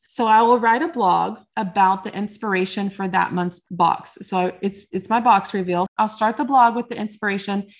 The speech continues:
Here's the inspiration behind it. This is why I picked the things. This is why I use the color palette that I use.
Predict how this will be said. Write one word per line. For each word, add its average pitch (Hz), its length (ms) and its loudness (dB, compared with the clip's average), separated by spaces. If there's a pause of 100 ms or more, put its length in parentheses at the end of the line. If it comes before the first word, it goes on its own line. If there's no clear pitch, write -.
(140)
Here's 214 200 -4
the 180 80 -6
inspiration 220 680 -2
behind 254 400 0
it. 247 240 -6 (140)
This 185 140 -4
is 185 120 -6
why 180 200 6
I 180 40 -2
picked 269 360 -8 (180)
the 247 140 -6
things. 247 320 -4
This 226 160 -8
is 190 80 -10
why 185 200 4
I 185 40 4
use 190 220 -2
the 185 80 -10
color 254 280 -2
palette 254 380 0
that 247 100 -4
I 240 80 0
use. 233 340 -6